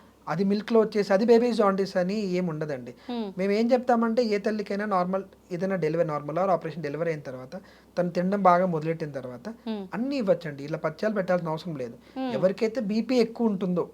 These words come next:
Speaker 1: మదర్స్కి, వాళ్ళకి సాల్ట్ రెస్ట్రిక్షన్ అని కొంచెం చెప్తాము.
Speaker 2: ఓకే.
Speaker 1: ఎవరికైతే షుగర్స్ ఎక్కువ ఉన్నాయి, డయాబెటీస్ అంటాం
Speaker 2: Hmm,
Speaker 1: మనం,
Speaker 2: hmm.
Speaker 1: వాళ్ళకి స్పెసిఫిక్ డయాబెటిక్ ప్లాన్ అని ఉంటుందండి.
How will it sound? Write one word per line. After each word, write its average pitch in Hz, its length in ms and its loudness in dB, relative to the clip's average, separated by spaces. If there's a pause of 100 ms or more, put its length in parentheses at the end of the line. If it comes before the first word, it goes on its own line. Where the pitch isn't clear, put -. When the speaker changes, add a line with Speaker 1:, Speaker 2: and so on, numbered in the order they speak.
(280)
Speaker 1:
మదర్స్కి, 170 540 0
వాళ్ళకి 233 440 0
సాల్ట్ 196 300 2
రెస్ట్రిక్షన్ 180 480 -8
అని 185 140 -6
కొంచెం 170 380 -6
చెప్తాము. 147 540 -10
Speaker 2:
ఓకే. 196 420 -10
Speaker 1:
ఎవరికైతే 208 280 0
షుగర్స్ 262 380 6
ఎక్కువ 226 200 2
ఉన్నాయి, 180 160 2
డయాబెటీస్ 175 440 4
అంటాం 139 240 -4
Speaker 2:
Hmm, 220 80 -2
Speaker 1:
మనం, 185 380 -8
Speaker 2:
hmm. 165 120 -12
Speaker 1:
వాళ్ళకి 285 320 8
స్పెసిఫిక్ 226 360 -2
డయాబెటిక్ 165 400 2
ప్లాన్ 156 240 -4
అని 143 180 -8
ఉంటుందండి. 120 420 -14